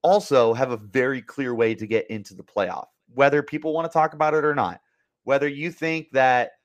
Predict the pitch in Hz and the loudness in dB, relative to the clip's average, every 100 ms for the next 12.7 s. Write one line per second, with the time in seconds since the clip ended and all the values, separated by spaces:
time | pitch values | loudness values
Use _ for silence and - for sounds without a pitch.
0 | _ 139 147 - 147 160 147 170 170 165 | _ -4 -4 -4 -4 -4 -4 -4 -2 -2
1 | 143 117 143 147 143 - 143 139 - 135 | -4 -4 0 0 -2 -8 -6 -6 -4 -2
2 | 113 135 135 135 135 135 131 131 131 - | 0 0 0 -2 -4 0 2 2 0 -6
3 | _ _ _ _ - 127 120 117 107 110 | _ _ _ _ -4 -2 0 -2 -6 0
4 | 117 131 123 139 131 131 113 117 120 - | 0 0 -8 -8 -6 -6 -6 -4 -4 -2
5 | 123 - 131 127 131 _ _ - 127 131 | -4 -4 -6 -6 -6 _ _ -4 -2 0
6 | 127 113 - 120 123 120 110 127 147 _ | -2 -4 -8 -10 -8 -4 -2 0 -2 _
7 | _ _ _ _ _ _ _ _ _ _ | _ _ _ _ _ _ _ _ _ _
8 | 147 147 147 143 143 147 135 _ 113 131 | 0 2 2 0 -2 -6 -14 _ -4 -2
9 | 127 127 127 127 123 - 123 117 117 120 | -2 -8 -6 -6 -6 -8 -8 -8 -6 -2
10 | 110 110 107 - 107 107 101 104 98 95 | 0 2 0 0 0 0 -2 -2 -4 -8
11 | 104 101 101 101 98 98 92 - 104 101 | -6 -6 -2 -4 -4 -8 -10 -8 -6 -2
12 | 104 107 98 107 101 101 | -2 -2 -2 2 4 2